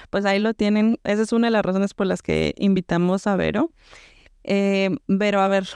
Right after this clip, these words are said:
una pregunta que, que siempre le hago, <laughs> que siempre, es el cuarto episodio, a los, a los invitados. ¿Tienes un proceso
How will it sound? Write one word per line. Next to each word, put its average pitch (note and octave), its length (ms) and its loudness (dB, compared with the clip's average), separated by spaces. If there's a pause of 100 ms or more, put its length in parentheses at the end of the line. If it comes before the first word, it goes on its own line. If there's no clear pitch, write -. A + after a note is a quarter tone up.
(420)
una A3 260 2
pregunta F#3+ 480 0
que, F3 340 -2
que F3+ 160 0
siempre G#3 800 0 (100)
le F#3 240 0
hago, F3 720 0 (120)
<laughs> - 180 -4
que - 100 -4
siempre, E3 400 -4
es - 100 -8
el F3 240 -4
cuarto F#3 340 -4
episodio, F3+ 400 -2 (320)
a G#3+ 120 -2
los, G#3+ 240 -4
a A#3 120 -4
los D4+ 260 0
invitados. A#3 920 0 (2000)
¿Tienes C#4 640 0 (180)
un A#3 240 0 (140)
proceso A3 880 -2